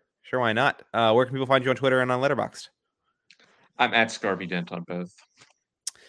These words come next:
Speaker 1: And I'm at S Shelton two zero one three on both as well. You can also check out our podcast on our podcast Patreon page, W W W dot patreon dot com slash media plug pods. Check it out for yourself. There's a bunch of different tiers.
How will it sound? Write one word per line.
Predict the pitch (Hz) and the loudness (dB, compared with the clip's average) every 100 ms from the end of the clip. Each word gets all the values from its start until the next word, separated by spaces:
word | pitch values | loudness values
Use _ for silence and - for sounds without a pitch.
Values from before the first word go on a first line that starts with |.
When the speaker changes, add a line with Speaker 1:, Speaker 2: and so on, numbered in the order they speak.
| _ _ | _ _
Speaker 1:
And | 107 98 | -2 0
I'm | 104 | 0
at | 107 - | 0 0
S | 117 | 0
Shelton | - 120 113 | 0 -4 -4
two | 131 123 | -2 2
zero | 123 117 | 6 6
one | 123 123 | 4 0
three | 135 135 | 2 4
on | 127 123 | 2 2
both | 131 131 | 2 2
as | 123 | -2
well. | 135 151 196 127 | 0 0 -2 -6
You | 117 | 0
can | 120 | 0
also | 117 | 0
check | 123 120 127 | -4 -4 2
out | |
our | 113 104 | 2 4
podcast | 120 127 143 139 127 | 4 4 2 2 0
on | 117 | -2
our | 104 | 0
podcast | 113 107 101 - | 0 0 -4 -6
Patreon | - 135 - 139 135 | -6 -4 0 -2 0
page, | 147 147 - - - _ _ 113 | -4 -4 -8 -20 -20 _ _ 0
W | 117 123 | 2 2
W | 120 120 | 0 0
W | 117 117 120 120 120 _ _ _ - | 2 0 0 -2 -4 _ _ _ 0
dot | 107 - | 0 2
patreon | 123 120 131 117 113 | -2 -2 0 0 2
dot | 120 127 | 2 2
com | - 120 113 | 0 -2 -2
slash | - 127 131 127 | 0 4 4 2
media | 123 117 113 | -4 0 0
plug | - 107 107 | 0 -2 4
pods. | 107 104 104 - - _ _ | 4 6 2 -4 -20 _ _
Check | - 117 120 | -4 0 4
it | |
out | 113 | 2
for | - | 2
yourself. | 107 104 113 104 101 | -2 0 2 2 2
There's | 104 98 | -6 -4
a | |
bunch | 104 104 | -6 -6
of | |
different | 107 90 - | -8 -10 -8
tiers. | 113 104 101 | 0 2 0